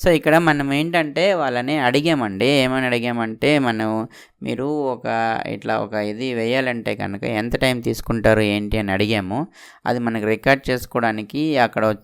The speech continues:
వెనకాల గాలి బాగా ఎక్కువ వీస్తుండడం వల్ల ఒరిజినల్ ఇదిని మనం చూపించలేకపోయాము. So, అది నేను ట్రాన్స్లేట్ చేస్తున్నాను. ఇప్పుడు ప్రశాంతి అదే అడుగుతుంది. అడిగితే వాళ్ళు చెప్తే దాన్ని చెప్తుందన్నమాట అక్కడ. కానీ అది మనకి,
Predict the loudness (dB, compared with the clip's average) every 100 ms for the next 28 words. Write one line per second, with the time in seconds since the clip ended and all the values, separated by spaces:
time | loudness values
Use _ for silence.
0 | -8 -4 -2 -4 0 0 0 -2 0 4
1 | 4 2 -4 0 2 4 4 2 -2 -2
2 | 0 0 -2 -6 -6 -4 -4 -4 -4 -6
3 | -4 -4 -4 -4 -4 -4 -6 -4 -2 -2
4 | -2 -2 -2 -4 -2 -2 -4 -6 -8 -6
5 | -6 -8 -10 _ _ -20 _ -6 -2 -2
6 | 0 -2 2 4 4 4 2 6 4 4
7 | -2 0 0 2 2 0 -6 -20 _ -2
8 | 2 2 4 2 2 4 4 6 6 8
9 | 6 2 -2 2 2 2 2 2 4 4
10 | 2 -2 -2 0 0 2 2 2 0 -6
11 | -4 0 0 0 -2 -2 -2 -4 -2 -4
12 | -2 -6 -4 -4 -2 -2 -2 -2 -4 -2
13 | 0 -2